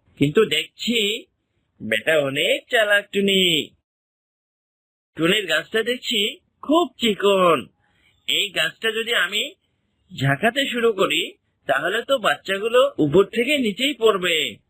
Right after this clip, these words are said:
আর আমি তখন বাচ্চাগুলোকে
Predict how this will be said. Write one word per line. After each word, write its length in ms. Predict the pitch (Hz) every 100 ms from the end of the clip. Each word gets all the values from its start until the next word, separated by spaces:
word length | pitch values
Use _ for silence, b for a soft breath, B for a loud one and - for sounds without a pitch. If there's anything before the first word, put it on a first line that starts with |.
| _ -
আর 260 | 143 185
আমি 200 | 147 196
তখন 540 | 220 254 226 208 202 311 _ _
বাচ্চাগুলোকে 960 | 139 139 - 185 185 220 254 220 208